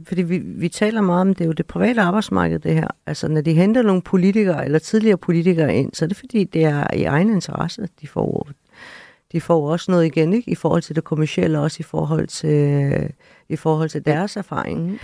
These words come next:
Speaker 2: Thomas Bernd, spiller det ind også? Altså, de siger jo, formand for Coops Landsråd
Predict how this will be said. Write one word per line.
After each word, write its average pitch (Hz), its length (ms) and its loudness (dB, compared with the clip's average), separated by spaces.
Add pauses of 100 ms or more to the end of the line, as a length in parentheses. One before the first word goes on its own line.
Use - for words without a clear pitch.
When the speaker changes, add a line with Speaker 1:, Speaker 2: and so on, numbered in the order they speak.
Speaker 2:
Thomas 185 220 -2
Bernd, 175 320 -2
spiller 202 300 0
det 220 160 -2
ind 254 200 0
også? 160 320 2
Altså, 156 240 0
de 170 160 -2
siger 220 220 4
jo, 233 80 4
formand 185 400 0
for 156 140 -2
Coops - 280 -4
Landsråd 151 540 0